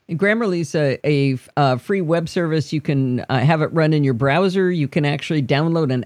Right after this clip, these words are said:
app for the desktop. Uh, I know there's one for the Mac. I presume there's one for, for Windows as well. Um, I run it on, <laughs> believe it or not, even though my website is full of typos, I run it every single time I post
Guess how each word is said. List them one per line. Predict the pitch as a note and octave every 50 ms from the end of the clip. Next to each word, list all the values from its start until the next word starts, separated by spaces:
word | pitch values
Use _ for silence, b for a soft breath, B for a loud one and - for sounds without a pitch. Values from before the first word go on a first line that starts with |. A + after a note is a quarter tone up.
| - -
app | C3 D3+ G3+ A#3+ - -
for | - - - D3+
the | C3+ D3
desktop. | D#3 D#3 E3 F3+ - - G3+ G#3 G#3+ G#3+ - -
Uh, | - - C3+ C#3 C3+ C3 C3 - -
I |
know | D3 E3 F#3
there's | F#3+ G3 E3 D3+
one | F3+ E3
for | D3 - D#3
the | C#3+
Mac. | C#3+ C#3+ D3 C#3+ - C#3+
I |
presume | B2+ - D3+ C#3+ - D#3 D3 C#3+
there's | C3+ C3+ A#2+ C3+
one | C#3+ C#3 C3+
for, | B2+ - C3+ B2+ B2+ B2+ - -
for | - C#3 B2
Windows | B2 C#3 C#3 C3+ C3+ B2+ G#2+ A#2+
as | A#2+ - -
well. | D3+ D3+ D3+ D3+ D3+ D3 C#3+ B B B B B B B B -
Um, | D3 C#3+ C#3 C#3 -
I | - E3 F3+ G#3
run | F#3 D#3+ E3+ E3 D#3+ D#3+
it | D3+ C#3+ - -
on, | C#3+ C#3+ C#3+ C#3 C3+ C3+ C3+ C3 C3 C3 -
<laughs> | -
believe | - F3+ F#3+ F#3+ C#4+ C#4+ A3 A#3+
it | F#3+
or | F#3+ E3+
not, | D#3+ E3 D#3+ D3 C3+ C3+ C3+ - -
even | D#3 C#3 D3 D3
though | C#3+ C#3
my | C3+ C3+ B2+ B2+ B2+ G#2+ - _ _ - -
website | D3 D#3 D#3 - - D#3+ C#3
is | C3+ C#3 -
full | - - C5+ G#4+ D#4
of | A#3 D#3+
typos, | - A3 G#3 G3+ - D#3+ C3+ C3+ C#3 C#3 - -
I | D3 D#3+
run | E3 D#3 F3 F3 E3+
it | D3+ C#3+ D3
every | - F3 F3+ D#3+ D#3+ F3+ F#3+ E3
single | - - E3 C#3+ D#3+ D#3+
time | - - D#3 D3+ D3+ C3+
I | C3
post | B2+ - D3 C#3 D3 D3+ - -